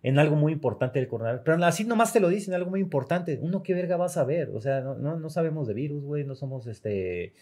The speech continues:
epidemiólogos, no somos nada, güey. Simplemente las pinches noticias amarillistas. Estaba trabajando en algo importante y lo mataron. O sea, el vato sepa la verga qué estaba haciendo, güey. Capaz si lo mataron por otra cosa.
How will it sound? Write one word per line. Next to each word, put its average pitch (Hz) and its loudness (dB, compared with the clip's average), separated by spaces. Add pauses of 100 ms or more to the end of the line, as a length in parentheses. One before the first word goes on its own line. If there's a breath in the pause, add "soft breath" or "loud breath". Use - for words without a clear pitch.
(160 soft breath)
epidemiólogos, 123 -2
no 127 -4
somos 139 -4
nada, 139 -4
güey. 92 -6
Simplemente 147 -2
las 127 0
pinches 151 -4
noticias 135 -4
amarillistas. 131 -2 (460 loud breath)
Estaba - 2
trabajando 131 2
en 131 4
algo 135 4
importante 131 2
y 147 2
lo 135 2
mataron. 123 0
O 120 -4
sea, 123 -4
el 135 -4
vato 156 -2
sepa 180 -4
la 151 0
verga 175 0
qué 190 -4
estaba 175 -4
haciendo, 175 -6
güey. 147 -6
Capaz 139 -4
si 143 -8
lo 156 -4
mataron 143 -2
por 135 -2
otra 131 -2
cosa. 151 -6